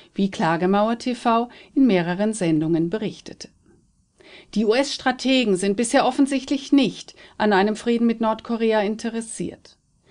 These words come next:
Bietet doch der ständig zu eskalieren drohende Korea-Konflikt einen willkommenen Vorwand, um die U-S-Vorherrschaft in der Region zu sichern.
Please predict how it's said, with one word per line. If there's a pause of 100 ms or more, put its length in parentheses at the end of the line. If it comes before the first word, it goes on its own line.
(240)
Bietet
doch
der
ständig
zu
eskalieren
drohende
Korea-Konflikt (240)
einen
willkommenen
Vorwand,
um
die
U-S-Vorherrschaft
in
der
Region
zu
sichern.